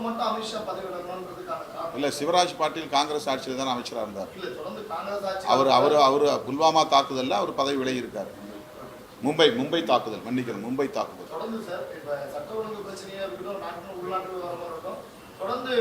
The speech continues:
Speaker 1: எல்லாமே ஒரு அணியில இருக்க வேண்டிய நேரத்துல இது போன்ற ஒரு குற்றச்சாட்டு இருக்கும்போது
Speaker 2: ஒரு அணியில இருக்க முடியாத அளவுக்கு தானே பி ஜே பி இங்க அரசியல் பண்றாங்க.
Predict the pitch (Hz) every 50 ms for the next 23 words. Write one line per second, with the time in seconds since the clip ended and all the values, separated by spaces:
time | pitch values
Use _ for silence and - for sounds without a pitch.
0 | 214 208 190 190 - 233 240 240 208 208 220 233 226 233 233 240 240 233 - 220
1 | 214 208 208 202 202 196 190 196 202 196 - 180 190 185 - - - - - -
2 | - - - 190 214 226 220 254 269 262 254 240 - - 214 220 226 220 208 190
3 | 196 196 196 190 190 185 190 202 202 202 - - - - - - 120 143 165 175
4 | 185 190 208 220 220 208 190 196 196 202 208 190 190 190 185 185 180 190 190 180
5 | 180 190 196 202 180 175 202 190 196 190 190 185 170 170 160 165 175 170 185 165
6 | - 156 143 139 131 123 120